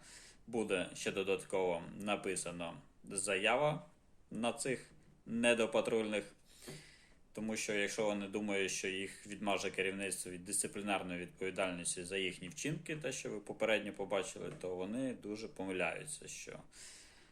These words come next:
кримінальне доведеться їм розкошелити ще й на адвоката і трошки занести їм,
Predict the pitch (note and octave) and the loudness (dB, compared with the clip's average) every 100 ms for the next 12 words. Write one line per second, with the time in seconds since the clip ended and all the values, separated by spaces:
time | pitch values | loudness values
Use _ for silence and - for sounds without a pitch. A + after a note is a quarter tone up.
0 | - - G#2+ G2+ G#2+ A2+ D3 G#2+ G2+ G2 | -20 -6 -2 2 4 4 4 4 4 4
1 | G#2+ - G2+ G2+ G2 - F2+ G2 F#2+ F#2 | 4 2 0 -2 -2 -2 -2 0 0 -2
2 | F#2 - F#2 F2+ F2 E2+ F2 F2 F#2 F#2+ | -4 -4 -6 -6 -6 -6 -6 -2 -2 0
3 | F#2 - F2+ - G2 F#2+ - F#2 F#2 F2 | -2 -6 -8 -2 0 0 -2 -2 0 0
4 | F2 - F2 F2 F2 | -2 -2 -6 -8 -10